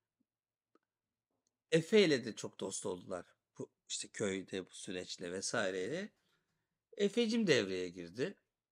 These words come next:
Girmiş hatta ya, ben orada yokum. Efe buna diyor ki, "Hadi lan," diyor, "saçmalama, yürü,"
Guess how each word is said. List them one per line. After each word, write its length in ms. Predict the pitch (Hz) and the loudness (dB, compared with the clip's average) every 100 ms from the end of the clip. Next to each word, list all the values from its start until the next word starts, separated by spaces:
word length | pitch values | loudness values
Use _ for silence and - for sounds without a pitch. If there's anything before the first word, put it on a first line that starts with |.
| _ _ | _ _
Girmiş 400 | 120 175 208 - | 0 4 4 4
hatta 300 | 120 - 101 | 0 0 -2
ya, 120 | 95 | 0
ben 100 | 110 | 0
orada 240 | 127 127 127 | 0 0 2
yokum. 400 | 139 139 147 - _ _ _ _ _ _ _ _ | 2 0 -4 -6 _ _ _ _ _ _ _ _
Efe 280 | 190 175 220 | -8 0 2
buna 200 | 220 226 | 2 2
diyor 140 | 233 | 0
ki, 140 | - 156 | 4 6
"Hadi 300 | 160 139 101 | 6 4 2
lan," 220 | 110 98 | 0 -2
diyor, 100 | - | -8
"saçmalama, 580 | - 147 - 135 107 95 | -6 -6 -4 -2 -2 -2
yürü," 300 | 131 139 90 | -2 -2 -4